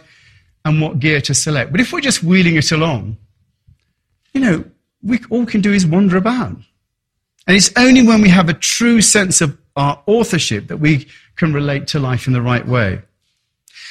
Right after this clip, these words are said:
And how we relate then is another kettle of fish.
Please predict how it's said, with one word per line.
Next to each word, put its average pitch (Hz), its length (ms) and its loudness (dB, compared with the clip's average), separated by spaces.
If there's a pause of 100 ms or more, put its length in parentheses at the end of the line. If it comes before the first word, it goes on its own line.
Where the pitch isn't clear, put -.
(600)
And 190 100 4
how 277 480 4
we 196 160 6
relate 131 400 0
then 139 220 2
is 131 140 -2
another 143 240 -2
kettle 131 280 -4
of 107 60 -10
fish. - 480 -10